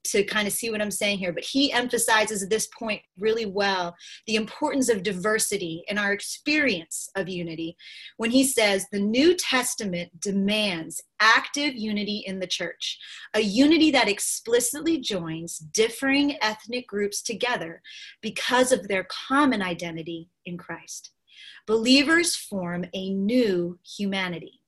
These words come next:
The old barrier of hostility and division between ethnic groups has been demolished by the cross. Now, all peoples of all groups are to be one in Christ.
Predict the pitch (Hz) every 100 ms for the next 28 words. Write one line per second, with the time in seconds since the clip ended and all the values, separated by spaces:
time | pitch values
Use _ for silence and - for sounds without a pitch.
0 | _ _ - - - 247 - 262 262 330
1 | 240 285 311 247 180 180 - 214 202 -
2 | 262 269 220 196 202 190 175 254 254 202
3 | 180 - 220 208 214 240 262 277 285 -
4 | - - - 262 - 254 214 208 214 233
5 | 226 175 175 - 185 175 175 185 175 -
6 | - - - - - 226 254 294 226 185
7 | 196 _ 247 254 311 311 311 269 - 190
8 | 180 196 - 220 247 294 330 180 170 160
9 | - 202 202 208 202 175 214 208 180 180
10 | 185 180 180 - 170 - - -